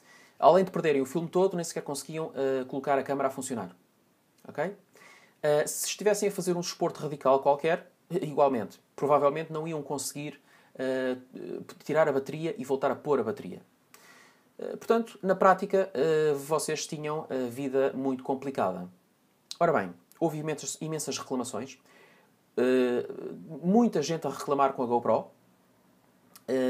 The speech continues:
e reclamaram, ah, durante muito tempo ainda, porque a GoPro, ah, demorou bastante tempo a resolver isto. Resolveu, eventualmente, com um upgrade do firmware.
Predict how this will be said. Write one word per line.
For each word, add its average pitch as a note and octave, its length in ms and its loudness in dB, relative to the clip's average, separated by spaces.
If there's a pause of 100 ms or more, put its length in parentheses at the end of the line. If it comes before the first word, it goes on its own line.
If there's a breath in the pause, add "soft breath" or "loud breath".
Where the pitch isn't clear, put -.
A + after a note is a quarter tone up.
(160)
e E3 280 -4
reclamaram, C#3+ 800 0
ah, A#2+ 120 -2
durante C3 500 0 (220)
muito F#3 380 2
tempo C#3 320 -2
ainda, A#2+ 360 -4 (400 loud breath)
porque - 220 -6
a D3+ 60 2
GoPro, C#3+ 520 4
ah, B2+ 320 -2
demorou C#3+ 380 2
bastante D#3+ 560 -6
tempo C3 340 -4 (160)
a - 80 -12
resolver A#2+ 440 -6
isto. G3+ 320 -8 (840 soft breath)
Resolveu, E3 920 6
eventualmente, C#3+ 580 0
com D#3 160 -6
um D3+ 60 -6
upgrade B2 440 0
do A#2 120 -8
firmware. A2+ 440 -2